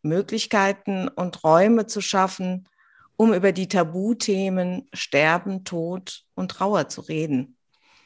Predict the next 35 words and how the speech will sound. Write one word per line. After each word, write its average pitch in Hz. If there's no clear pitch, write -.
Ich 196
weiß 220
aus 240
eigener 240
Erfahrung, 202
dass 196
das 202
Thema 214
uns 185
oft 170
unangenehm 185
ist. 175
Irgendwie 175
wollen 196
wir 196
da 185
nicht 185
so 196
drüber 170
reden. 165
Das -
macht 185
uns 185
manchmal 175
Angst, 208
aber 180
dann 196
und 247
wann 233
tut 220
es 214
eben 202
auch -
gut. 160
Und 156